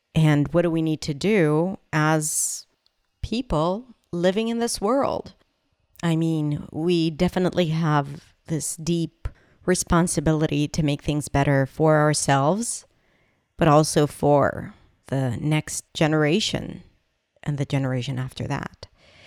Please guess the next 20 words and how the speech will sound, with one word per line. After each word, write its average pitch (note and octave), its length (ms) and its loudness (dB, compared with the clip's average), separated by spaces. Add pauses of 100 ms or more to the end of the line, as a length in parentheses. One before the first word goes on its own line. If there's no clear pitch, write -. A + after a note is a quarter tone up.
(320)
Anyway, F3+ 260 4
these E3 240 2
are F3 60 4
just D#3+ 260 0
a E3 40 0
few D#3+ 200 -2
thoughts D3+ 400 2
that E3 420 2 (520)
<laughs> - 500 -20
occupy A3 560 2
my F#3 200 4
mind D#3+ 600 2 (240)
today D#3 480 2 (380)
as D#3+ 180 -2
I'm D3+ 140 -4
recording D3 460 -4
this D3+ 220 -6
episode - 400 -6
for - 120 -10
you. - 320 -8